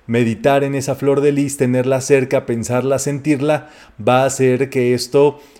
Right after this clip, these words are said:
este propósito dentro de nosotros se acerque más, se cumpla más rápido y esté presente en nuestra vida. Entonces, es así que, eh, convienen estos patrones electrónicos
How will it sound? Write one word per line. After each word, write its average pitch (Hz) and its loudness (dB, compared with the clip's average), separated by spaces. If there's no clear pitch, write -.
este 117 -2
propósito 135 -2
dentro 123 0
de 117 -2
nosotros 135 -2
se - -4
acerque 135 2
más, 135 0
se 131 -2
cumpla 127 -2
más 127 0
rápido 147 2
y 110 -2
esté 113 -2
presente 123 -2
en 127 0
nuestra 107 -4
vida. 110 -2
Entonces, 123 -2
es 117 -4
así 127 0
que, 135 2
eh, 113 -4
convienen 123 0
estos 131 -4
patrones 135 0
electrónicos 131 -2